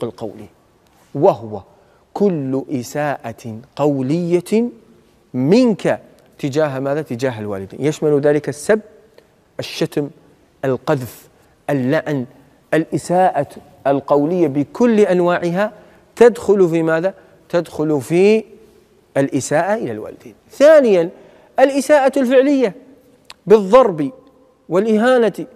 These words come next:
واستخدام القوة إلي-، ضدهما، ومن الإساءة الفعلية كذلك إيداعهما في دار العجزة والمسنين. أنت شاب قوي، تملك المال، تملك الصحة، تملك كل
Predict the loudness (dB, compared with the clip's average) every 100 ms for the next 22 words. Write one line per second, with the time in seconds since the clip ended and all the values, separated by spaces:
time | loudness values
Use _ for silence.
0 | _ _ _ -10 -2 -2 2 4 4 2
1 | 2 0 2 2 4 2 -2 -12 -8 -2
2 | -2 -2 -2 -2 -2 -4 -4 -4 -4 -6
3 | -8 -8 -4 -4 -4 -4 -10 -8 -8 -6
4 | -6 -6 -6 -6 -6 -4 -4 -4 -8 -6
5 | -4 -2 -4 -4 -6 -8 _ _ _ -2
6 | 0 0 0 -2 0 0 -2 -2 0 0
7 | -2 0 0 0 -2 -2 -4 -4 -4 -2
8 | -4 -6 -18 _ _ _ -4 -2 -4 -2
9 | -4 -4 -10 _ _ _ _ -2 0 0
10 | -4 -8 _ _ _ -2 2 0 0 0
11 | 2 2 -2 -6 -16 _ 0 0 0 -4
12 | -4 -6 -4 -2 -4 -6 -20 _ 2 2
13 | 2 -2 -6 0 2 4 4 4